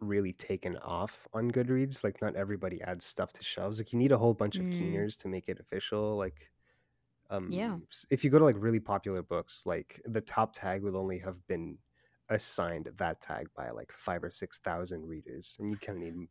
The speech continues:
Speaker 1: more to make that, like, really official, right?
Speaker 2: Well, maybe after understanding the full-fledged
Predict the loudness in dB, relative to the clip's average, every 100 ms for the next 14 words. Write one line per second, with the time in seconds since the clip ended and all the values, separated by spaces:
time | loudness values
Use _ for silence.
0 | _ -6 -2 -2 -4 -8 -10 -10 -12 -10
1 | -10 -8 -6 -6 -8 -8 -8 -8 -12 -12
2 | -14 _ _ -2 0 2 4 4 2 2
3 | 0 -2 0 -2 -6 -6 -4 -2 -2 -6
4 | -8 -4 0 2 2 0 -4 -8 -2 0
5 | 2 0 -2 -8